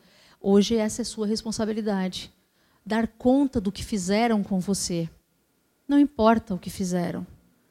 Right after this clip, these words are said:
Importa o que você vai fazer com isso hoje. E eu entendo que existem feridas muito profundas, mas ainda assim elas são as nossas feridas.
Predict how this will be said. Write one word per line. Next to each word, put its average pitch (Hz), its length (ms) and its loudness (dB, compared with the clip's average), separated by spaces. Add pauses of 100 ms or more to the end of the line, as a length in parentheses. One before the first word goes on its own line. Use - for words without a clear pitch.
(480)
Importa 233 460 4
o 226 80 2
que - 180 -2
você 226 240 -2
vai 254 140 2
fazer 254 300 2
com 254 200 0
isso 262 300 -4
hoje. 185 540 -2 (480)
E 220 80 2
eu 240 60 6
entendo 269 280 2
que - 140 -4
existem 247 480 0 (200)
feridas 233 460 0
muito 240 320 4
profundas, 190 960 -2 (1040)
mas 226 200 2
ainda 247 260 0
assim 277 480 -4
elas 254 220 -4
são 269 260 -6
as 262 140 -4
nossas 269 440 -6
feridas. 175 640 -6